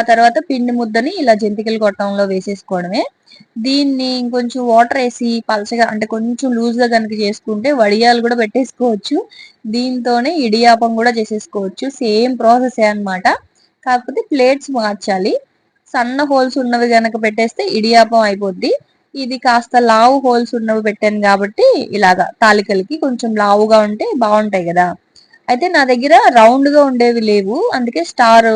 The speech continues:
ఉన్న హోల్స్ ఉన్నవి కదా అవి తీసుకున్నాను. అయితే ఇక్కడే నేను ఒక చిన్న మిస్టేక్ చేశానండి. ఏంటంటే రెండు సార్లు చుట్టుకున్నాను అన్నమాట తాలికలు. అంటే ఇప్పుడు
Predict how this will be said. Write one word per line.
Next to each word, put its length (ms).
ఉన్న 160
హోల్స్ 320
ఉన్నవి 300
కదా 200
అవి 160
తీసుకున్నాను. 580
అయితే 200
ఇక్కడే 380
నేను 240
ఒక 100
చిన్న 340
మిస్టేక్ 360
చేశానండి. 600
ఏంటంటే 500
రెండు 220
సార్లు 420
చుట్టుకున్నాను 540
అన్నమాట 340
తాలికలు. 460
అంటే 220
ఇప్పుడు 160